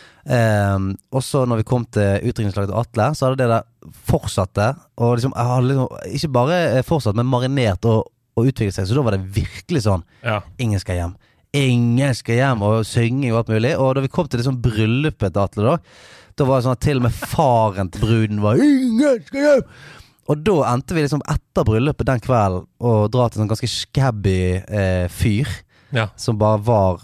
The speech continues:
Speaker 1: eh, i Hellas der, hjemme hos han.
Speaker 3: Mm.
Speaker 1: Så tatoverte han, altså, fi-, fem dudes med «Ingen skal hjem».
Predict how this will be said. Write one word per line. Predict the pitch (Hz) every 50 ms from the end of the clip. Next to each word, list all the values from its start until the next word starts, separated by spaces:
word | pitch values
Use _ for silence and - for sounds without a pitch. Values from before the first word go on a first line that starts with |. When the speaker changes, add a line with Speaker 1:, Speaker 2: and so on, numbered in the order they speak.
| -
Speaker 1:
eh, | - 107 101 92 - 104
i |
Hellas | 95 104 117 107 95 92 90 - - - - -
der, | - 117 107 151 180 - _ _ _ -
hjemme | 120 127 131 143 147
hos | 127 107 107
han. | 107 135 175 - _ - -
Speaker 3:
Mm. | 110 101
Speaker 1:
Så | 92
tatoverte | - 135 117 120 120 127 127 107 92 85 - 104
han, | 107 107 98 92 92
altså, | 90 90 107 101 98 95 92
fi-, | - - 110 104 101 98
fem | - - 117 104 98
dudes | 95 98 95 87 - - - - -
med | - 101 101 95 90 -
«Ingen | 101 104 104
skal | - - 101
hjem». | 95 90 -